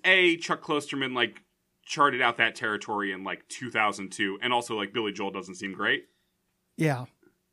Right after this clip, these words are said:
Speaker 2: Yeah. I wonder if Carolyn Main knows that Chuck Klosterman has Billy Joel, 'cause that's kinda her thing as well, and maybe she's having, like, Gary is to Carolyn Main as Chuck Klosterman,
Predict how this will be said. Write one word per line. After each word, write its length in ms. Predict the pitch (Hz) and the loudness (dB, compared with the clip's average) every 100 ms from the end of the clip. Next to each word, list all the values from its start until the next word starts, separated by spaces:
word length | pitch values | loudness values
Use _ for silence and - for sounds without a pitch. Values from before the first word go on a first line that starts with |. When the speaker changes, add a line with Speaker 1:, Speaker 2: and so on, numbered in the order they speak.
| _ _ | _ _
Speaker 2:
Yeah. 160 | - - _ _ | -20 -20 _ _
I 60 | 240 | 2
wonder 140 | 349 | 4
if 100 | 349 | 2
Carolyn 300 | - 277 190 | 2 4 4
Main 220 | 143 170 | 4 2
knows 280 | 147 135 123 | 2 2 0
that 100 | 139 | -4
Chuck 160 | - - | -8 -8
Klosterman 460 | 131 123 139 131 120 | -8 -6 -6 -4 -4
has 160 | 123 | -4
Billy 220 | 117 123 | -6 -6
Joel, 340 | 117 120 160 - _ _ _ _ - | -6 -8 -10 -12 _ _ _ _ -4
'cause 120 | 143 | 0
that's 120 | 202 | 0
kinda 200 | - 185 | 2 0
her 180 | 131 196 | 2 2
thing 180 | 151 131 | 0 -2
as 120 | 120 | 0
well, 200 | 151 135 | 2 2
and 140 | 131 131 | 0 0
maybe 140 | 151 | 0
she's 240 | - 156 | 0 0
having, 260 | 151 139 131 | 2 2 0
like, 220 | 131 127 - - - - - _ _ 160 | -2 -8 -14 -20 -20 -20 -20 _ _ -8
Gary 420 | 127 165 180 170 160 | 4 6 8 8 6
is 240 | 156 143 | 4 2
to 100 | - | 2
Carolyn 420 | 143 147 143 131 131 | 0 2 2 2 2
Main 460 | 143 139 127 117 - _ - | 4 2 0 -4 -12 _ -2
as 140 | 135 | -2
Chuck 220 | - 139 | 0 -4
Klosterman, 720 | - 139 131 - 139 120 117 | -2 -2 -2 0 0 0 -2